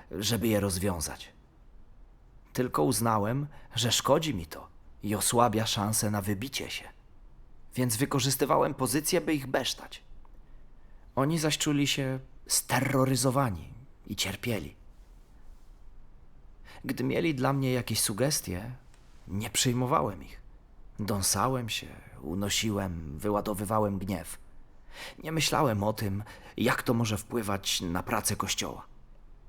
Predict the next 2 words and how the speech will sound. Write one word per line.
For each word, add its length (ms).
Nie 100
miałem 580